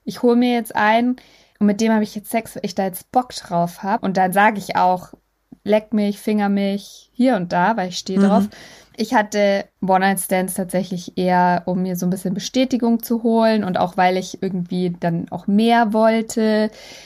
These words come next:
Speaker 1: Also ich war da wirklich mehr so sexuelles Objekt als irgendwas anderes. Also da hätte ich,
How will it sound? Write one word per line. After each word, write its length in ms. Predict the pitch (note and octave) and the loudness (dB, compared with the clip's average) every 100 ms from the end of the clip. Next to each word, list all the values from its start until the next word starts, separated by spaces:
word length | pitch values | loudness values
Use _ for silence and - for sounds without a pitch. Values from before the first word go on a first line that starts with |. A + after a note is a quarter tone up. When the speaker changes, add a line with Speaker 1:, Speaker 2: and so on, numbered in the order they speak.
| - - - | -20 -20 -2
Speaker 1:
Also 220 | G3 F#3 | 0 0
ich 180 | G3+ - | -4 2
war 140 | G3 | 4
da 120 | G3 | 4
wirklich 280 | G3 G3 G3+ | 0 -4 -2
mehr 160 | G3 F#3 | 0 0
so 80 | F3+ | -2
sexuelles 580 | F3 F#3+ - - G3 G3 | -4 -4 -2 -2 0 -2
Objekt 480 | F3+ F#3+ F#3+ - | -2 -4 -4 -4
als 300 | F3+ F3 F3 | 0 0 -2
irgendwas 480 | - F3+ F3 F3 E3+ | -2 0 0 0 -4
anderes. 540 | - F3+ E3+ F3 F3+ - | -2 0 0 0 -4 -2
Also 200 | F3 F3 | 2 2
da 60 | |
hätte 240 | F3+ F3+ F3 - - | 4 2 -2 -14 -12
ich, 300 | E3+ - | -12 -14